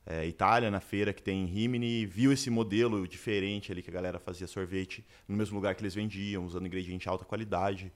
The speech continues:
E então, lá em noventa e sete, no ano que eu nasci, ele tava inaugurando essa primeira loja. E trabalhei ali na, com a em-, na empresa família dos treze até os dezessete anos. Depois comecei a ir jornada de empreendedorismo, é, já alguns C N P, alguns C N P Js nas costas.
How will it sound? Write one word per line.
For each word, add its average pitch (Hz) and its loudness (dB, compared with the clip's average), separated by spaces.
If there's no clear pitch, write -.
E 92 2
então, 104 4
lá 110 6
em 113 4
noventa 120 2
e 123 -2
sete, 117 2
no 117 0
ano 113 2
que 117 -6
eu 120 -2
nasci, 117 -2
ele 113 -2
tava 113 2
inaugurando 110 4
essa 113 -4
primeira 104 -2
loja. 98 0
E 98 0
trabalhei 107 6
ali 107 6
na, 98 2
com - -10
a 101 0
em-, 98 -2
na 98 -2
empresa 95 0
família 98 0
dos 90 -2
treze 104 2
até 98 0
os 101 2
dezessete 101 -4
anos. 104 -2
Depois 104 0
comecei 107 0
a 101 8
ir 101 4
jornada 101 2
de 95 -4
empreendedorismo, 98 -4
é, 82 -2
já 92 4
alguns 92 2
C - 0
N 113 2
P, 107 0
alguns 101 0
C - -2
N 110 2
P 98 -2
Js 98 0
nas 101 -4
costas. - -2